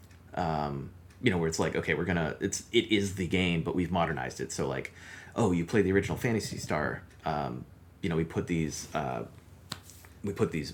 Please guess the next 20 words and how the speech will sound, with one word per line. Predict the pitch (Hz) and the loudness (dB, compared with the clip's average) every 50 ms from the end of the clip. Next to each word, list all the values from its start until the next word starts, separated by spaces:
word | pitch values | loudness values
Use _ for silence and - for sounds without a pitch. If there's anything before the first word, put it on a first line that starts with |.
| - - | -10 -4
the | - 90 82 | -4 -2 -2
black | - 90 87 87 87 - | 0 2 2 2 2 2
boxes | 104 110 - - 92 92 | 0 0 0 0 -2 0
on | 85 | 0
the | 80 | 0
side, | - - 73 65 73 - | 0 0 0 0 0 0
but | - 73 | 0 0
we | - 82 | 0 0
filled | 82 - - 117 80 | -2 2 2 2 2
the | 82 | 2
black | - 82 82 82 - | 0 0 -2 0 0
boxes | 90 80 82 - - 80 76 - | -2 -4 -2 -2 -4 -4 -4 -2
so | - 85 78 | -4 -4 -4
it's | - - | -2 -2
like, | 76 71 - - - - - - - - - | -4 -4 -4 -8 -14 -16 -14 -14 -16 -6 0
you | - 143 | 2 2
can | 156 113 | 2 2
see | - 92 85 | 2 0 0
a | 78 | 2
map | 95 101 - - - | 2 0 0 -2 -6